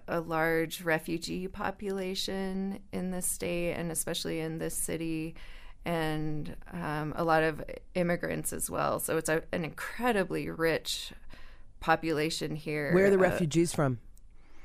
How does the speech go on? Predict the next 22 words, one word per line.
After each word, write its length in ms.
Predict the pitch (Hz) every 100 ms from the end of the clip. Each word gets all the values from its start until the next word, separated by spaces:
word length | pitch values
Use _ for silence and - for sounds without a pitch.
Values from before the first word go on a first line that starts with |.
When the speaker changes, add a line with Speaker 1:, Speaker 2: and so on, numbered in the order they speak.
| - - - -
Speaker 1:
all 100 | 226
Speaker 2:
generally? 280 | 277 302 190
Speaker 1:
over. 520 | 214 214 202 180 -
Um, 560 | 190 185 180 180 180 -
so 200 | - 196
we 220 | 190 202
have, 920 | 208 196 190 180 175 170 170 170 165 175 170 - - - - - -
um, 680 | 190 170 156 156 147 170 165 - - - -
Afghanistan, 1000 | 185 185 202 196 196 - 208 196 196 196
right? 360 | 202 202 202 185
I 100 | 185
mean, 100 | 180
Anzia, 580 | 185 185 190 185 180 175 - 180 202
you 500 | - 190 180 175 175 -
might 260 | 190 165
know 300 | 175 165 160
a 20 | 160
little 240 | 165 165
bit 160 | 165 -
more. 260 | 180 165
Afghanistan, 800 | 160 180 - 190 180 180 185 175
Syria, 1040 | - 185 185 180 180 180 175 175 175 175